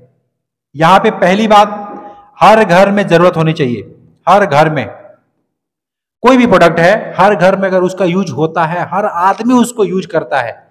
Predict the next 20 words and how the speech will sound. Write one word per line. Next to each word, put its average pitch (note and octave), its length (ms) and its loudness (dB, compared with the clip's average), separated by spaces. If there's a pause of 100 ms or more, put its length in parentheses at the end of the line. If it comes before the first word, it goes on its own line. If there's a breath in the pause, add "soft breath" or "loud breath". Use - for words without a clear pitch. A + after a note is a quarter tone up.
(520)
तब - 180 -8
तो C#3+ 100 -4
वो E3 560 -8
धड़ाधड़ C#3 360 -4
बिकने C3+ 300 -8
वाला B2+ 240 -2
है D3+ 240 -6 (240 soft breath)
और C#3 100 -4
उसमें D#3 280 -10
benefit C3 420 -6
भी C3 100 -6
है, E3 140 -4
यानी A3+ 220 0
कि B3 180 -6
बहुत G#3+ 280 0
ज्यादा G#3 240 2
लोग G#3 220 0
खरीदने D3+ 280 -6
वाले A#2 220 -4
हैं। F#2+ 180 -18